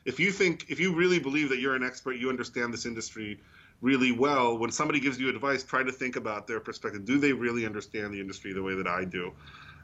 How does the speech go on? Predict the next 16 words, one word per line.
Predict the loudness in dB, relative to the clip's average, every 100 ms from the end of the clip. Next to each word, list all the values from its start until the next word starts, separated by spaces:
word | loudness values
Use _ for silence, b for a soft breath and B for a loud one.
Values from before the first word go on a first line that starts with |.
| -4
Um, | 0 2 2 2 0 -6 -14 -20 -20 _ -18 -18 -2
and, | 2 4 4 0 -6 -10 -2
and | 2
then | 4 2 -2
the | -2 2
next | 0 0
part | 0 2
is | 2 -2
when | -4
somebody | -4 -2 -2
tells | 0 0 0 -2
you |
that | -2 -2
they | -4
like | -2 -2 -2
it, | -4 -6